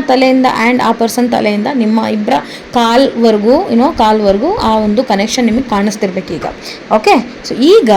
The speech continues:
ನಿಮ್ಮ ರೈಟ್ ಹ್ಯಾಂಡಲ್ಲಿರೋ ಒಂದು ಕತ್ರಿ ಅಥವಾ ಸ್ವೋರ್ಡ್, ನಾನೇನು ಹೇಳಿದೆ ಕತ್ತಿ, ಓಕೆ, ಅದನ್ನು ನೀವು ತಗೊಂಡು one by one by one by ಕಟ್ ಮಾಡ್ತಾ ಹೋಗಿ, ಕೆಳಗಡೆಯಿಂದ ಅಥವಾ ಮೇಲ್ಗಡೆಯಿಂದ,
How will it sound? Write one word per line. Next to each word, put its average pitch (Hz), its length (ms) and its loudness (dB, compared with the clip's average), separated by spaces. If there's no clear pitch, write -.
ನಿಮ್ಮ 233 360 6
ರೈಟ್ 214 320 2
ಹ್ಯಾಂಡಲ್ಲಿರೋ 233 580 4
ಒಂದು 196 240 0
ಕತ್ರಿ 233 500 -2
ಅಥವಾ 214 540 2
ಸ್ವೋರ್ಡ್, 214 420 2
ನಾನೇನು 196 300 -2
ಹೇಳಿದೆ 196 360 -2
ಕತ್ತಿ, 240 320 -4
ಓಕೆ, - 420 -2
ಅದನ್ನು 277 460 4
ನೀವು 240 240 4
ತಗೊಂಡು 208 720 0
one 349 260 2
by 349 200 6
one 269 200 4
by 247 220 4
one 202 180 0
by 359 100 2
ಕಟ್ 240 200 -2
ಮಾಡ್ತಾ 202 600 0
ಹೋಗಿ, 196 320 0
ಕೆಳಗಡೆಯಿಂದ 202 600 2
ಅಥವಾ 233 380 0
ಮೇಲ್ಗಡೆಯಿಂದ, 196 580 0